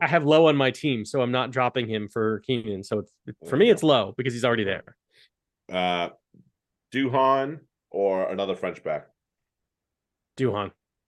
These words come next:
Speaker 2: Duhan or an England back?
Speaker 1: Duhan.
Speaker 2: Okay.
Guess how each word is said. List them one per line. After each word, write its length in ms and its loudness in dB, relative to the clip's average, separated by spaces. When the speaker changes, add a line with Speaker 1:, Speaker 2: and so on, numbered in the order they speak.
Speaker 2:
Duhan 420 -2
or 200 -4
an 80 -6
England 240 -8
back? 200 -8
Speaker 1:
Duhan. 340 -4
Speaker 2:
Okay. 100 -12